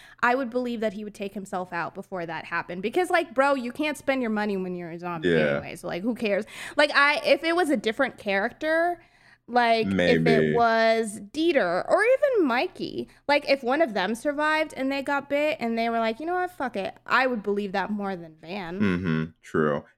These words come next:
Speaker 2: And, like, even, like, even given the benefit of the doubt of maybe going up in a private jet,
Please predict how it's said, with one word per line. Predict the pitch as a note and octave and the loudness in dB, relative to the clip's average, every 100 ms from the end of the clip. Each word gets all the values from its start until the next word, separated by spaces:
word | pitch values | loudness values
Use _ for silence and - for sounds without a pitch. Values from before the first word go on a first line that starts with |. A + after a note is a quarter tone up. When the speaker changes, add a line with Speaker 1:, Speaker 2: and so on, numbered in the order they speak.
| A2+ | 2
Speaker 2:
And, | A#2 | 2
like, | B2 B2+ | 2 2
even, | F3+ G#3 G3+ F#3 F#3 - _ | 2 4 4 2 0 -6 _
like, | - C3 | 2 4
even | D3 F3+ | 4 4
given | F3 D#3+ D3+ | 2 2 2
the | |
benefit | A#2 A2+ A2+ G#2+ | 4 4 2 2
of | G2+ | 2
the | |
doubt | G2+ G2+ | 4 2
of | F#2+ | 0
maybe | F#2+ A2 B2 A#2 A2+ G#2+ G#2+ G#2 - G2 | 2 6 6 6 8 8 6 4 -2 2
going | G2+ G2+ G2 G2 - | 4 6 4 2 2
up | F#2 G2 | 2 2
in | |
a | F2+ | 0
private | - F#2 F2 F2 D#2 | 2 0 2 0 -2
jet, | F2 F2+ E2+ E2+ | 2 4 4 2